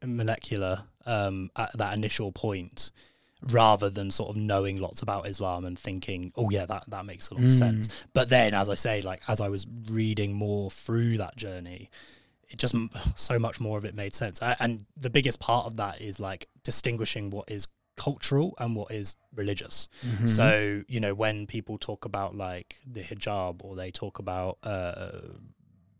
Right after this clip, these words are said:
Speaker 1: people, the way they eat, or wha-, whatever it is, uh,
Speaker 2: Mm-hmm.
Speaker 1: you know,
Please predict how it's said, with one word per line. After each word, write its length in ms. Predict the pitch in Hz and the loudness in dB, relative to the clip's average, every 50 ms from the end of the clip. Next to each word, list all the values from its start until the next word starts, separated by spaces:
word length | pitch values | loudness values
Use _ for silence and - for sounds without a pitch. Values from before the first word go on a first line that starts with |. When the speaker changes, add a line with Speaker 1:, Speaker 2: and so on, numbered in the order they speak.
| _ _ _ - | _ _ _ -6
Speaker 1:
people, 460 | - - 110 - - 101 98 95 98 | -4 -4 -2 0 0 -2 -2 -2 -4
the 80 | 98 | -2
way 140 | 98 104 101 | -2 0 0
they 100 | 95 98 | 0 -2
eat, 360 | 95 - 107 98 90 - - - | -6 -6 -8 -8 -4 -4 -4 -4
or 80 | 113 107 | -4 -6
wha-, 160 | 117 - - | -6 -4 0
whatever 320 | 127 127 131 135 117 123 101 | 0 2 2 2 0 -2 -8
it 80 | - - - | -8 -6 -2
is, 220 | 120 117 95 92 110 | 0 2 2 2 2
uh, 20 | 107 | 2
Speaker 2:
Mm-hmm. 240 | 113 156 - - 110 | 0 0 -2 -6 -10
Speaker 1:
you 60 | 101 | -8
know, 160 | 95 90 90 | -8 -8 -8